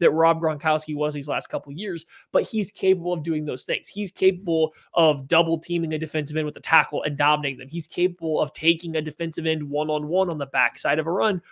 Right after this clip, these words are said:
or occasionally, if it's a smaller guy, winning that one-on-one matchup by himself as kind of the key part of a run. So him coming in and being able to get up to speed as a blocker in the N F L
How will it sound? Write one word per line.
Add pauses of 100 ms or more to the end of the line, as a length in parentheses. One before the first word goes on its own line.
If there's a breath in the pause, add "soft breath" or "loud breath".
(140 soft breath)
or
occasionally,
if
it's
a
smaller
guy,
winning
that
one-on-one
matchup
by
himself
as
kind
of
the
key
part
of
a
run.
So (340 loud breath)
him
coming
in
and
being
able
to
get
up
to
speed
as
a
blocker
in
the
N
F
L